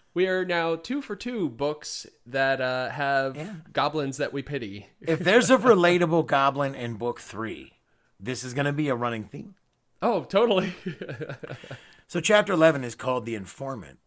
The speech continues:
Speaker 2: and part two actually rounds out with chapter eleven.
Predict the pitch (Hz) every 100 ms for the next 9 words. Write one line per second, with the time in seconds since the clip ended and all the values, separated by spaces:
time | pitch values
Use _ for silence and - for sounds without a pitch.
0 | _ _ _ _ _ _ _ _ _ 135
1 | 135 120 165 - - 175 - 123 190 -
2 | 143 113 113 113 117 104 92 85 - _
3 | 98 - 107 92 - 98 139 170